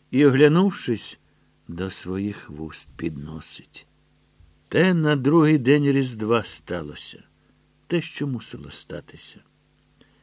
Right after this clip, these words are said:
На вулиці Соломійку перестрів Павло, як од гостин у тітки Варки вертався. Промовив просто,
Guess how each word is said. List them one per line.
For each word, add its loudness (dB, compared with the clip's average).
На 4
вулиці 2
Соломійку 2
перестрів 0
Павло, -2
як 4
од 4
гостин 4
у 0
тітки 0
Варки 2
вертався. -2
Промовив 4
просто, -4